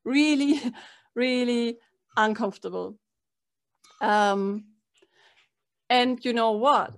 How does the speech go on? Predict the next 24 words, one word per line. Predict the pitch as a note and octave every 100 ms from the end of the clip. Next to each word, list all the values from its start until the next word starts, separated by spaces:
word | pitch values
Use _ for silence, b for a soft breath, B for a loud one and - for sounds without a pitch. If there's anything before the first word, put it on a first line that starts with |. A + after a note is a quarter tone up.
| -
My | - G#3+ D4+
coach | F4+ - F#4+ E4+ - - -
back | G3 G3
then, | G3 F#3
she | G3+ - C#4
knew | C4 C4+ D4 D#4 D#4+
all | - G#3+ G3+ -
about | A3 G3 -
all | - F#3 F3
that. | F3
She | - C#4
knew | C4 C#4+
about | C4+ A#3 A3 G#3+
where | G3+
I | G3
come | - G3
from. | F3 F#3+
She | F#3+ A#3+
knew | B3 C4+ C4+
that | A3
I, | G3+ F#3 G3 -
I | G3 F#3+
had | G#3 F#3+ -
nothing. | G3+ G3+ F#3+ G3 G3+ F3+ E3+ -